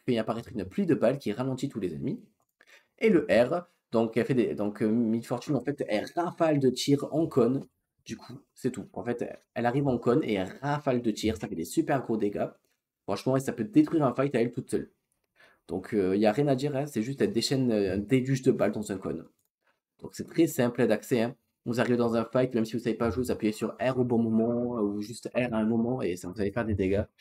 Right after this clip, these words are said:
C'est très simple, franchement. Et on va passer au dernier A D C qui a été le plus dur à choisir. Parce qu'en fait, il faut savoir que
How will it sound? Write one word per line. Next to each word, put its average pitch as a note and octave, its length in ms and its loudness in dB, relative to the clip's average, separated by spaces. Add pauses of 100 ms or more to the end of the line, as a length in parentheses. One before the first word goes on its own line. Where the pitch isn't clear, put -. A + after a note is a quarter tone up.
(280)
C'est F#2+ 200 -4
très - 180 -2
simple, B2 340 -2
franchement. A2 540 -6 (340)
Et A2+ 120 -2
on G#2+ 40 2
va G2+ 60 0
passer A2 240 -4
au A2+ 40 0
dernier C#3+ 300 0
A D3 80 2
D B2 80 2
C C#3 140 -4
qui C3+ 80 -4
a G2+ 40 -2
été G2+ 120 -4
le - 60 -8
plus A2+ 160 -4
dur C3 240 2
à D3+ 40 2
choisir. B2 460 -6 (760)
Parce G#2+ 140 -4
qu'en G#2+ 160 -2
fait, C#3 180 0
il - 40 -18
faut A2 100 -18
savoir A2+ 320 -2
que F#2 240 -4